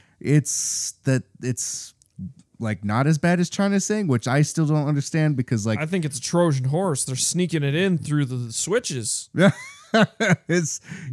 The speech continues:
Speaker 1: it's, uh, it's actually on the cartridges because everyone wants to lick them for them tasting bad.
Speaker 2: Well, now that
Speaker 1: And
Speaker 2: no,
Speaker 1: they're
Speaker 2: no,
Speaker 1: now,
Speaker 2: 'cause the
Speaker 1: that's
Speaker 2: bad taste comes from Reggie's feet.
Speaker 1: <laughs>
Speaker 2: Since Reggie left Nintendo,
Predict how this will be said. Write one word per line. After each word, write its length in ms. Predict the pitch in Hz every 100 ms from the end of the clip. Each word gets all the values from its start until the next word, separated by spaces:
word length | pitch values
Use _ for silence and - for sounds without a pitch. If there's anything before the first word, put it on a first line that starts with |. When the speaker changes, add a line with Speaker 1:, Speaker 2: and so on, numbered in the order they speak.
| -
Speaker 1:
it's, 320 | 135 127 -
uh, 240 | 117 110 104
it's 160 | 135
actually 300 | 147 151 151
on 80 | 127
the 60 | 113
cartridges 640 | - 131 - 95 92 85
because 320 | - - 104
everyone 340 | 113 110 113 104
wants 200 | 104 -
to 100 | 95
lick 240 | 95 107
them 180 | 120 120
for 220 | - 107
them 160 | 101 92
tasting 400 | 107 110 139 139
bad. 320 | 147 156 165 _ _ 147
Speaker 2:
Well, 140 | 147
now 280 | 156 175 170
that 240 | 151 131 - _ _ _ -
Speaker 1:
And 160 | 120
Speaker 2:
no, 80 | 190
Speaker 1:
they're 120 | 190
Speaker 2:
no, 100 | 196
Speaker 1:
now, 160 | 202 156
Speaker 2:
'cause 280 | 190 170 160
the 80 |
Speaker 1:
that's 320 | 160 208 214 160
Speaker 2:
bad 20 |
taste 340 | 202 196 -
comes 260 | - 170 -
from 180 | 147 139
Reggie's 360 | 143 123 117
feet. 380 | - 180 151 - - 139 -
Speaker 1:
<laughs> 300 | _ _ -
Speaker 2:
Since 320 | - 175 160
Reggie 380 | 156 220 180 180
left 260 | 156 156 -
Nintendo, 760 | 143 131 175 170 143 123 123